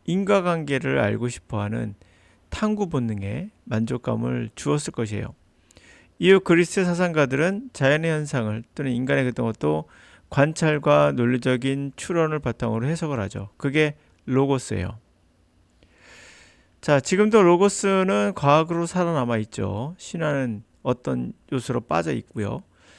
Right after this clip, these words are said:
미토스라는 신화는 대표적으로 바벨탑 이야기에서 인간의 언어가 다양해진 이유를 신의 분노로 해석했죠. 반면 로고스는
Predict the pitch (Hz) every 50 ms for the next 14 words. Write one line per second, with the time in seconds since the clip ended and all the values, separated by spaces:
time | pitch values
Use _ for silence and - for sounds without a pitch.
0 | - - - _ _ _ - 175 180 - 190 190 185 185 180 - - 165 151 143
1 | 139 147 147 143 - - 180 170 147 143 156 160 135 104 92 107 - _ _ _
2 | _ _ _ _ _ _ _ _ - - 151 147 - 202 190 196 190 190 185 -
3 | 143 120 123 151 165 165 - 185 170 151 139 135 135 127 123 113 110 104 107 -
4 | 160 160 175 - _ _ - 139 143 156 151 170 165 165 156 139 131 135 135 143
5 | 139 131 120 120 127 131 127 120 131 123 113 110 110 110 139 143 127 104 98 -
6 | _ _ _ _ _ - - - 208 202 202 196 185 151 - 127 131 143 156 165
7 | 175 175 170 160 160 147 131 113 - - 104 95 - - 151 120 92 101 - _
8 | _ _ _ _ _ _ _ _ _ _ - _ _ - - 143 147 165 180 185
9 | 180 151 131 131 147 156 151 175 175 165 - - 147 151 170 165 131 98 95 110